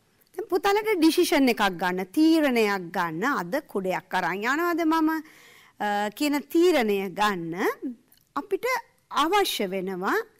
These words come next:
දත්ත. එහෙනම් මොන වගේ දත්තද? මෙන්න මේ වගේ දත්ත. උෂ්ණත්වය නේද? තව සුළඟේ වේගය, සුළඟේ දිශාව,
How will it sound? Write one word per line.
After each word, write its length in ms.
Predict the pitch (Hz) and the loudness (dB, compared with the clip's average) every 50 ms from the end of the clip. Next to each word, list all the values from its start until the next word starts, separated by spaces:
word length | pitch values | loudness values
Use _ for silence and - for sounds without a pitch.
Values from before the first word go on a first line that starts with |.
| _ _ _ _ _ - | _ _ _ _ _ -20
දත්ත. 680 | 196 190 175 202 208 196 180 - _ _ - - - - - - | -16 -10 -4 -4 -4 -4 -4 -10 _ _ -20 -20 -20 -20 -18 -18
එහෙනම් 420 | 151 170 185 180 - - 240 285 294 | -14 -12 -10 -10 -8 -8 -8 -8 -8
මොන 160 | 277 208 226 254 | -8 -8 -6 -8
වගේ 240 | 277 269 285 294 262 | -8 -6 -6 -6 -2
දත්තද? 360 | 277 294 285 - - 311 277 480 571 587 _ _ - - - - - _ - | -2 -2 -2 -2 -6 -6 -6 -6 -8 -10 _ _ -20 -20 -20 -20 -20 _ -8
මෙන්න 160 | - 330 403 440 403 | -4 0 0 2 4
මේ 140 | 392 339 277 | 4 2 2
වගේ 260 | 226 196 185 185 190 | 2 0 -2 -4 -8
දත්ත. 380 | 180 - - - _ - - - _ _ _ _ _ _ _ _ _ _ _ _ - - 151 | -10 -12 -14 -14 _ -20 -20 -20 _ _ _ _ _ _ _ _ _ _ _ _ -20 -18 -16
උෂ්ණත්වය 640 | - - - 220 214 220 214 220 - 277 269 269 269 277 277 269 - _ - | -14 -10 -4 -2 -2 -2 -4 -4 -4 -2 0 0 0 -2 -4 -6 -10 _ -10
නේද? 320 | 214 269 415 494 440 349 233 185 180 - - - _ _ _ - | -4 -2 -2 0 0 0 -2 -2 -4 -8 -20 -20 _ _ _ -8
තව 160 | - 262 339 440 494 508 _ | -4 -2 -2 -2 -4 -6 _
සුළඟේ 560 | _ - - - 240 220 208 208 196 196 190 185 | _ -12 -4 -2 0 0 0 0 0 -2 -4 -4
වේගය, 720 | 180 185 202 240 277 277 240 277 277 285 285 277 277 269 - - | -4 -2 0 0 0 0 0 0 0 0 0 -2 -4 -6 -12 -14
සුළඟේ 460 | - - 202 190 196 196 185 180 175 | -10 -6 -4 -4 -4 -4 -4 -6 -6
දිශාව, 560 | 160 170 202 220 - - 277 269 269 277 269 | -6 -6 -6 -6 -2 0 0 2 2 2 0